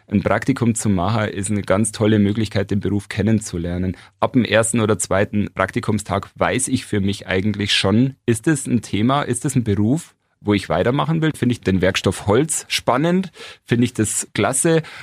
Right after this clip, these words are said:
Oder weiß ich jetzt, okay, das ist grad nix für mich? Aber auch um den Erkenntnisgewinn zu haben,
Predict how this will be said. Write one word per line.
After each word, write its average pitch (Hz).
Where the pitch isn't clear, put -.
Oder 139
weiß 110
ich 135
jetzt, 117
okay, 117
das 113
ist 113
grad 101
nix 101
für 101
mich? 90
Aber 98
auch -
um 143
den 135
Erkenntnisgewinn 120
zu 104
haben, 113